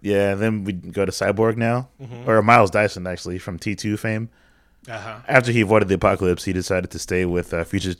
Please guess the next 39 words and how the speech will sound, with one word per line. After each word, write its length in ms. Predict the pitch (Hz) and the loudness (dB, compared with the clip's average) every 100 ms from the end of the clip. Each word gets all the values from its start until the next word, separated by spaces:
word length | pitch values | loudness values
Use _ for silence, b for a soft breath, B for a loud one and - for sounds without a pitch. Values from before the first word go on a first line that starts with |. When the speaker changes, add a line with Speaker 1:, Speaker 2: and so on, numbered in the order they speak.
| - | -4
Speaker 1:
futurist 420 | 117 110 107 - | -2 0 0 0
technology 540 | 98 90 98 104 110 | -4 -2 -2 -2 -2
and 140 | 98 87 | -2 -2
get 100 | 90 | -2
a 60 | |
job 280 | 85 90 80 | -2 -2 -4
at 140 | 85 | -6
Star 240 | - 90 87 | -6 -6 -4
Labs, 400 | 87 95 101 - - - | -4 -4 -6 -14 -20 -18
Speaker 2:
Mm-hmm. 240 | 110 110 | -16 -6
Speaker 1:
'cause 120 | 123 | 0
he 60 | 135 | 4
had 100 | 110 | 4
a 20 | |
great 140 | 98 | 4
resume. 360 | 95 95 90 90 - | 2 0 -2 -6 -10
Speaker 2:
In 80 | 127 | -16
Star 220 | - 120 | -14 -16
City, 280 | 117 113 147 - - | -16 -20 -20 -20 -12
Speaker 1:
Mm-hmm. 260 | 98 110 143 - _ _ _ - | -8 -6 -8 -12 _ _ _ -20
Speaker 2:
Nevada. 400 | 120 107 104 131 _ _ _ _ _ | -20 -18 -20 -20 _ _ _ _ _
I 60 | 120 | -20
don't 140 | 117 | -20
know 180 | 117 110 117 _ | -20 -20 _ _
why 200 | - 110 | -20 -20
I 40 | 113 | -20
said 140 | 117 107 | -20 -8
that. 100 | 170 | -4
<clears throat> 380 | - 180 139 107 | 0 0 -2 -4
It 80 | 110 | -12
seems 300 | - 131 110 | -16 -18 -18
like 120 | 107 | -20
Nevada. 380 | 110 107 107 120 - - | -20 -20 -20 -20 -20 -10
Speaker 1:
I 60 | |
don't 140 | 104 107 | -6 -4
see 100 | 104 | -4
why 120 | 87 | -4
not. 240 | 98 98 _ _ | -4 -8 _ _
Speaker 2:
Yeah. 180 | 131 | -18